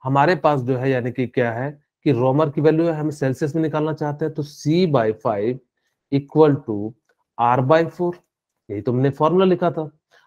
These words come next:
अब देखिए, हमारे पास क्या है, आर की value दी हुई है, यानी कि फ़ोर्टी दी हुई है, यानी कि C by five equal to R की जगह मैं फ़ोर्टी लिख देता हूँ,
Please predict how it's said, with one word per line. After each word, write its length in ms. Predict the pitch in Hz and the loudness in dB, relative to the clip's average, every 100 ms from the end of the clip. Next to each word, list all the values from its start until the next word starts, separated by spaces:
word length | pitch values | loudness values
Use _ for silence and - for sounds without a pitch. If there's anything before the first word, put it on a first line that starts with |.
| _ | _
अब 120 | 175 180 | 4 6
देखिए, 400 | 147 135 147 165 | 4 2 -2 -2
हमारे 320 | 131 139 175 | 0 2 2
पास 280 | 185 151 143 | 0 -2 -2
क्या 200 | 147 117 | -2 -2
है, 220 | 131 - 135 | -2 -4 0
आर 200 | 139 165 | 0 0
की 120 | 175 | 0
value 240 | 143 135 | 2 2
दी 140 | 123 117 | -2 -2
हुई 160 | 110 | -2
है, 80 | 127 | 0
यानी 240 | 131 110 117 | -2 -4 -6
कि 140 | 123 | -8
फ़ोर्टी 320 | 123 175 202 | -4 -2 0
दी 140 | 180 196 | 0 0
हुई 160 | 185 | 0
है, 80 | 180 _ _ _ - | -4 _ _ _ -4
यानी 180 | 135 143 | -2 -2
कि 120 | 160 | -4
C 420 | - - 165 190 147 | -6 -4 0 0 0
by 140 | 110 95 - 113 | -2 -6 -10 -10
five 420 | 92 104 120 143 _ _ - | -8 -4 -4 -6 _ _ -6
equal 380 | 139 143 147 139 | -4 2 2 2
to 360 | 135 - 127 | -2 -2 0
R 60 | 143 | 2
की 80 | 147 | 2
जगह 180 | 143 151 | 2 2
मैं 140 | 151 | -2
फ़ोर्टी 260 | 151 170 190 | -4 -4 0
लिख 140 | 185 | 0
देता 240 | 175 170 | 0 -2
हूँ, 140 | 160 | -4